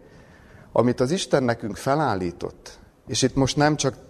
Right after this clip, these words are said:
a, a fizikai ugrásról beszélünk, sőt, elsősorban nem erről, hanem ha ezt átfordítjuk a lelki világunkra, a lelki életünkre, a jellemünk fejlődésére, akkor megérthetjük, hogy hogyan akar az Isten munkálkodni az életünkben, hogy mi látjuk Krisztust,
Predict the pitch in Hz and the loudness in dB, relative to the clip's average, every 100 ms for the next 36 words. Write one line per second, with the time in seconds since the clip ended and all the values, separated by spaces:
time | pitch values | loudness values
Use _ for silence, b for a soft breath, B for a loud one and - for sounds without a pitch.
0 | - - 117 117 120 - 151 131 - 117 | -12 0 2 4 2 4 2 4 4 2
1 | 117 117 113 104 - 107 104 104 107 101 | 2 0 2 0 0 -2 0 0 -2 -4
2 | 101 101 110 - 117 117 110 104 110 101 | -4 -4 -6 0 0 0 -2 0 0 0
3 | 101 104 104 98 98 104 113 B B B | -2 -2 -4 -2 2 2 2 B B B
4 | B - 107 110 110 113 - 127 139 139 | B -2 0 2 2 0 2 0 0 0
5 | 139 117 113 - - 101 117 123 - 101 | 0 0 -2 -4 0 4 4 2 -2 -4
6 | 101 92 87 85 87 92 95 113 123 127 | 0 0 0 -4 -6 -2 2 4 4 2
7 | 123 110 107 95 - 90 80 - - - | -2 0 2 0 -4 -10 -10 -10 -12 -16
8 | B B B B B 104 113 139 151 143 | B B B B B 0 2 4 4 2
9 | 131 123 - 120 120 113 95 92 87 - | 0 -2 0 0 2 0 -2 -4 -4 -8
10 | 85 82 - - - b b b b 113 | -8 -10 -14 -18 -20 b b b b 0
11 | - 123 131 135 117 - 101 - 104 98 | 2 4 4 4 0 0 -6 -8 -10 -8
12 | 117 113 104 101 104 98 98 98 - 98 | -2 0 0 -2 -4 -4 -6 -6 -2 -2
13 | 98 95 92 95 95 95 92 98 98 117 | -2 -2 -4 -2 -4 -2 -2 -2 -2 -4
14 | 107 113 120 131 151 160 143 - 117 - | 0 0 2 0 2 0 -2 -4 -6 -2
15 | 117 107 - 123 156 - - | -2 -2 -2 -2 -2 -8 -14